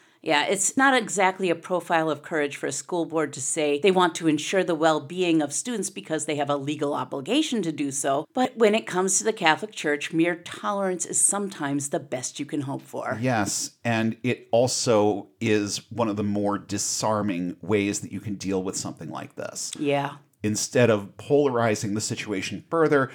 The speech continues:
Speaker 2: you take a neutral stance and say, "Look, this is what it is," and just leave it at that.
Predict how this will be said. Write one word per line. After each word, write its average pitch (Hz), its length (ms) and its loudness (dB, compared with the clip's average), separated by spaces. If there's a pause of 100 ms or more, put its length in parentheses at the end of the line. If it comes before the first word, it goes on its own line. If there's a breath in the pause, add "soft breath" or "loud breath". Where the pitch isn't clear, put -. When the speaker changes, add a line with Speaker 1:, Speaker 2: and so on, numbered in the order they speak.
(160 loud breath)
Speaker 2:
you 113 140 -2
take 123 240 -4
a 95 40 -6
neutral 120 420 -2
stance 110 480 -4
and 117 140 -2
say, 110 380 -2
"Look, 101 300 0 (300 loud breath)
this 131 260 2
is 135 340 0
what 110 180 2
it 110 160 -6
is," 85 320 -4 (320 loud breath)
and 120 120 0
just - 280 -2
leave 113 160 -4
it 110 80 -6
at - 160 -10
that. 104 280 -8